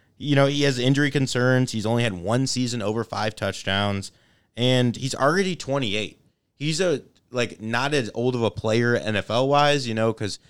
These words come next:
he started as, as a twenty-four-year-old guy. So he just got his first contract, but he's already twenty-eight. We're looking at other receivers like an Odell or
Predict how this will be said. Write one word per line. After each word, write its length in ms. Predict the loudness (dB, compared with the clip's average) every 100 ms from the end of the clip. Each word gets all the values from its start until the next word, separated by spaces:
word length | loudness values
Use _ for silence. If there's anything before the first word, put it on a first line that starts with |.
| _
he 160 | -10 -8
started 460 | -2 2 2 2
as, 260 | 0 -4 -8 -6
as 140 | -8
a 40 |
twenty-four-year-old 880 | -6 -6 -6 -4 -2 -2 -2 -6 -6
guy. 420 | -2 0 0 -4 -8 _ -8
So 140 | -4
he 60 | -2
just 240 | -2 0
got 80 | 0
his 100 | 0
first 220 | -2 -4
contract, 360 | -4 -2 -2 -4
but 80 |
he's 80 | -4
already 180 | -2 -2
twenty-eight. 640 | -6 -8 -6 -4 -4 -4 _ _ _ _ _ _
We're 120 | 0 0
looking 220 | 2 2
at 100 | 2
other 180 | 2 0
receivers 460 | 0 -2 -2 -2
like 220 | -2 -4
an 100 | -6 -4
Odell 580 | -2 0 2 4 4 2
or 160 | -2